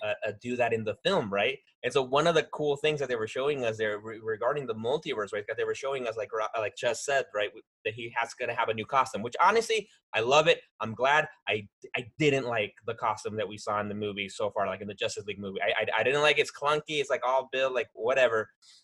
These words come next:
Uh, I, I'm happier for, like, this, like, kinda slimmer look one that kinda looks more like the comic book, you know, but with their, with its own flair. <laughs> But the dopest thing about it, right, is that they're telling us that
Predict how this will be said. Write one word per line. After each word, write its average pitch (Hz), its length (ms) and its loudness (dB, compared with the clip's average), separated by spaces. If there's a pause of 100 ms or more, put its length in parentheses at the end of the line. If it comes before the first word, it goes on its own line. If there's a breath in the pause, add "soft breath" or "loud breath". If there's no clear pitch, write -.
(160)
Uh, 131 300 4
I, 135 60 4
I'm 131 100 2
happier 175 540 2
for, 151 160 4
like, 120 180 4
this, 123 220 -4
like, 131 160 -4
kinda 135 180 -4
slimmer 143 500 -2
look 123 240 4 (160)
one 113 280 0
that 113 140 -2
kinda 123 180 -2
looks 127 280 -4
more 120 160 0
like 151 140 -2
the - 80 -14
comic 131 380 -4
book, 120 220 2 (100)
you 113 80 -6
know, 107 120 -6
but 107 140 -6
with 110 140 -4
their, 107 180 -2 (180)
with 104 160 -4
its 101 160 -10
own 127 160 -4 (120)
flair. 117 340 0
<laughs> - 40 -2
But - 100 0 (100)
the - 80 0 (180)
dopest 151 440 0
thing 190 240 0
about 123 260 4
it, 101 80 4
right, 110 220 4
is 117 80 0
that 117 100 -12
they're 104 180 0
telling 139 300 2
us 101 240 -2 (500 soft breath)
that 110 200 2